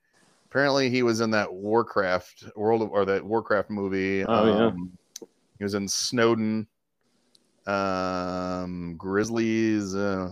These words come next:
Speaker 1: very, well, I mean, so I guess he's a fair, I mean, I guess they, I mean, he's fairly unknown, which sometimes that actually is the best, best, uh, way to go.
Speaker 2: Mm-hmm.
Speaker 1: Um, but it does have, uh, it looks like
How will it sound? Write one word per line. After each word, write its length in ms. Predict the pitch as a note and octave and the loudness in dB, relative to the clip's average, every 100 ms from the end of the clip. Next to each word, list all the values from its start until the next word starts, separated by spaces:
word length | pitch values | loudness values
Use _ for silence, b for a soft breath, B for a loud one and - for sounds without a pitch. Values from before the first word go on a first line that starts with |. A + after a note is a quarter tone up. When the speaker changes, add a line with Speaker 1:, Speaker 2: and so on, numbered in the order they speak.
| F2+ | -2
Speaker 1:
very, 180 | G2+ | 0
well, 220 | G#2+ A2+ G#2 | 2 2 0
I 60 | |
mean, 260 | G#2 G2+ G2 | -4 -4 -6
so 240 | - G#2+ G#2 _ b b b _ - | -2 -2 -2 _ b b b _ 0
I 100 | B2+ | 4
guess 180 | D3 | 4
he's 140 | D3 C3 | 4 0
a 60 | |
fair, 280 | A#2 B2+ B2 | 2 6 6
I 40 | A2 | 4
mean, 300 | A2+ G#2+ A2 G2 | 0 -4 -6 -4
I 60 | |
guess 160 | G#2 G#2+ | -2 -2
they, 180 | G2+ F#2+ - | -6 -8 -10
I 40 | |
mean, 240 | F#2 G2 G#2+ | -10 -10 -10
he's 120 | A2 | -8
fairly 280 | - A2 G#2+ | 0 4 4
unknown, 420 | G2+ F#2+ F#2 F#2+ | 4 2 0 0
which 320 | F#2+ E2+ - - _ | -2 -4 -10 -16 _
sometimes 480 | - G#2+ G#2+ G2+ G2 | -10 -8 -2 0 2
that 160 | F#2+ F#2+ | 2 4
actually 300 | G2 - F#2+ | 0 0 -2
is 120 | F#2 | -2
the 80 | F#2+ | 2
best, 380 | G#2+ A2 - - - | 2 2 -6 -14 0
best, 280 | A2 - | 0 0
uh, 340 | F2 F#2 G2+ G2 | -8 -2 0 2
way 140 | G2+ | 0
to 60 | G2 | 0
go. 360 | G2+ F#2+ G#2 - _ _ | 2 2 0 -4 _ _
Speaker 2:
Mm-hmm. 240 | A#2 G#2+ A2 | -2 2 4
Speaker 1:
Um, 540 | G2 G2 F#2 F#2+ F#2 - _ B B B B - - | 6 4 2 -2 -8 -12 _ B B B B -12 -2
but 160 | C3+ A#2+ | 4 6
it 20 | |
does 240 | B2+ C#3+ | 8 6
have, 360 | C#3 B2+ B2 A2+ | 8 8 8 6
uh, 400 | A2 A2+ A2 G#2+ | 4 6 6 6
it 40 | G#2 | 4
looks 180 | A2+ C3 | 2 2
like 200 | G#2+ | 2